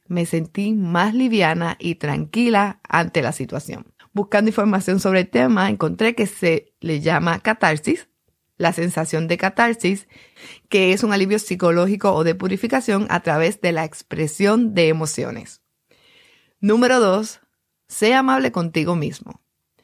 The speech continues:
Es importante que tomes un tiempo para la introspección y conectarte realmente contigo mismo. Evita escuchar lo que otros harían o lo que otros necesitan.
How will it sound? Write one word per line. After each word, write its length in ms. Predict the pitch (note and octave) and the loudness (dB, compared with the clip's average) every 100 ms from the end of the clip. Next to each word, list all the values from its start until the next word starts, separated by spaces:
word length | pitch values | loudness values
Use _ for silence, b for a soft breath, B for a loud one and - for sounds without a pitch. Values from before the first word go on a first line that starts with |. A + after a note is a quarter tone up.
| b b | b b
Es 140 | - A#3+ | 0 2
importante 640 | C#4 C#4 A#3+ A#3 A#3 B3+ | 2 0 2 0 2 -2
que 180 | A3 F3+ | -2 -4
tomes 340 | - E3 F3 | -2 -2 0
un 180 | G3 G#3 | -2 -4
tiempo 460 | G3 F3+ F3 F#3+ F#3 | -2 -2 -2 -6 -2
para 220 | E3+ D#3 | 0 0
la 60 | D#3 | -2
introspección 1160 | D#3+ - F3 F3 - G#3+ - F3 D#3 D#3+ G3 _ | -4 -4 -4 -4 -4 -6 -2 2 2 0 -4 _
y 140 | - | -8
conectarte 720 | F#3+ F#3+ F3 - G3 A3+ C4 C4 | 0 0 0 0 -2 0 0 2
realmente 560 | C4 B3+ B3+ B3+ B3 | 2 2 2 0 -2
contigo 480 | A3+ E3 D3+ D#3+ E3 | -2 -4 -2 -2 -2
mismo. 460 | D3+ - - - B B B B B | -4 -6 -10 -12 B B B B B
Evita 320 | F#3 F#3+ F#3+ | 0 0 0
escuchar 360 | B3 C4+ B3+ B3+ | 0 0 0 2
lo 120 | B3 | 2
que 140 | A3+ | 2
otros 260 | F3 F#3 A3 | 0 2 2
harían 680 | A3+ G#3 G#3 G#3 F#3+ F#3 A3 | 4 2 2 4 2 2 -2
o 80 | F3 | 0
lo 140 | E3+ | 0
que 160 | E3 E3 | 2 0
otros 240 | D#3+ G#3 | 0 0
necesitan. 760 | A3 A3+ F#3 - G#3+ G3 - | 2 2 -2 0 -2 -2 -6